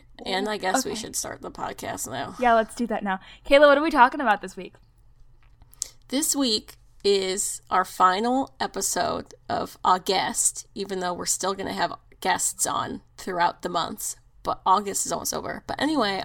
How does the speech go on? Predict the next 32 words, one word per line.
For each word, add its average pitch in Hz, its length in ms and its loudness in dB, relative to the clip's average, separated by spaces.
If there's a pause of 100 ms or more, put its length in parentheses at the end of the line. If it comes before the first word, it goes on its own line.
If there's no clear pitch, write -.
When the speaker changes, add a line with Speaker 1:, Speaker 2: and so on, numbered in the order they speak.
Speaker 2:
our 196 120 2
last 208 380 2
guest 196 540 0
is 196 240 -2
Zane, 220 480 0 (340)
who 214 120 0
is 208 180 2
from 196 540 -4
the - 140 -10
Replace 202 500 -2
the - 140 -6
Media 226 360 -2
campaign. - 580 -6
So - 180 -6
we're 196 120 -10
gonna 233 160 -2
be 214 80 -2
talking 180 380 -4
about 175 360 -6 (460)
media 202 720 -2
and 180 160 -6
ace - 280 -4
representation 196 720 -8
in 240 60 -2
the 240 60 -2
media 240 600 -2
and 180 100 -6
erasure 196 560 -6 (100)
and 175 100 -10
all 180 240 -6
of 202 100 -10
that 175 340 -2